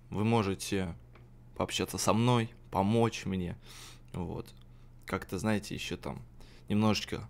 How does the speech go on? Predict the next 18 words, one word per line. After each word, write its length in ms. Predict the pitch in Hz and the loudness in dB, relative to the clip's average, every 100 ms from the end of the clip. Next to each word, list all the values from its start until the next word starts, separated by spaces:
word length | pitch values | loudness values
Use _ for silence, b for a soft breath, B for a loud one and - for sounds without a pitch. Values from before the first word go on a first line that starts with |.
| - | -2
повеселиться 720 | 104 101 - 104 113 - 92 - - B B B | 0 0 0 0 0 -2 -6 -6 -18 B B B
в 120 | - 202 | -2 4
моём 240 | 208 220 | 6 6
Discord-канале, 800 | 190 - - - 87 87 53 - - - | 4 -2 -6 -2 -2 -2 -4 -8 -18 -8
ссылка 340 | - 127 117 104 | 2 4 4 2
на 80 | |
который 280 | 101 104 98 | 2 2 0
будет 240 | 87 87 85 | 2 0 2
в 40 | |
описании 600 | 85 95 - 127 135 - - B B B B B - | 2 4 8 8 8 0 -8 B B B B B 0
под 160 | 85 78 | 2 2
роликом. 480 | 73 53 - - - - - - - - B B B B B B B - | 0 -2 -8 -14 -16 -20 -20 -20 -20 -20 B B B B B B B -4
Ну, 60 | 170 | -4
а 40 | |
теперь 220 | - 156 | 0 2
давайте 300 | 143 147 - | 4 2 2
продолжим. 580 | 120 120 135 123 117 101 - B B B B B B B | 0 4 4 4 2 0 -6 B B B B B B B
Так, 280 | 90 80 | -4 -4